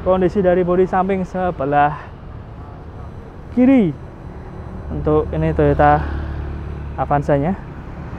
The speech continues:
tampak mulus ya. Oke, kondisi catnya mulus, bening. Kemudian kondisi dari bodi belakang untuk Toyota Avanza Veloz-nya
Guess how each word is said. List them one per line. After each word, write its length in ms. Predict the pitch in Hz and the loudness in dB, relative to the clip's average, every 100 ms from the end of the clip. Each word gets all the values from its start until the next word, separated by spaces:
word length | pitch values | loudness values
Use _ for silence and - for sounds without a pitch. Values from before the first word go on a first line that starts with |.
| - - - - | -10 -10 -8 -2
tampak 240 | 151 151 | 2 2
mulus 320 | 180 160 175 160 | 4 4 4 4
ya. 80 | 175 - - - - - - - - - - - - - - - | 0 -2 -4 -4 -4 -4 -4 -4 -2 -4 -2 -4 -4 -4 -4 -4
Oke, 160 | 143 175 190 - - - - | 2 4 4 -2 -4 -4 0
kondisi 400 | 143 139 151 139 | 0 2 0 2
catnya 240 | 139 143 | 2 2
mulus, 320 | 151 156 214 - - | 2 4 2 0 0
bening. 240 | 160 208 220 - - - - - - - - - | 6 6 4 -2 -6 -6 -6 -6 -4 -4 -4 0
Kemudian 560 | 160 156 147 160 156 165 165 - - - - - - - - - - - | 4 4 6 8 8 6 2 0 -2 -2 -2 -2 0 0 0 2 2 4
kondisi 560 | 185 170 160 156 147 160 | 6 8 8 6 8 8
dari 560 | 160 151 156 156 156 156 - - - - - - - - - - | 8 8 8 8 8 4 -2 -8 -8 -6 -4 -2 0 2 2 4
bodi 240 | 165 165 | 6 8
belakang 480 | 160 160 165 170 180 190 - - - - - - - - | 8 8 8 6 6 2 0 0 0 2 4 4 4 4
untuk 140 | - | 6
Toyota 400 | 175 156 175 151 | 8 8 8 8
Avanza 320 | 180 180 180 156 | 8 6 6 4
Veloz-nya 480 | 160 165 165 175 | 6 4 4 0